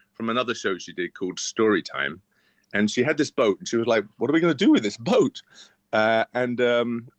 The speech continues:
and she had me. She, uh, she, she wanted to work with me again. So the kind of things combined to create this,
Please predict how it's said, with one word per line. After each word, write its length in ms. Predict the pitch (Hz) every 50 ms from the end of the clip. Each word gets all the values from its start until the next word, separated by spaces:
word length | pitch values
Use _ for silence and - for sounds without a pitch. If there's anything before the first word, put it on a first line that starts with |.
| _ _ _
and 120 | 117 110 107
she 120 | - 127
had 200 | 123 127 120 113
me. 500 | 117 123 127 117 104 90 87 95 110 117 - 110 104
She, 160 | - - 113
uh, 640 | 107 - 107 - - 87 87 90 87 - - - -
she, 160 | - - - -
she 120 | - -
wanted 220 | 107 104 98 - 90
to 80 | 92
work 180 | 95 101 - -
with 100 | 95 92
me 160 | 104 110 113
again. 380 | 92 80 76 - - 85 95 104
So 320 | - - 120 110 107 104 - _ - - - _ _
the 80 | - 117
kind 180 | - 151 139 127
of 80 | 113
things 320 | - 151 135 131 120 117 -
combined 880 | - - - 123 113 107 127 123 123 123 110 101 101 101 95 - - - -
to 120 | - 113
create 320 | - - 123 110 110 113 110
this, 140 | 113 -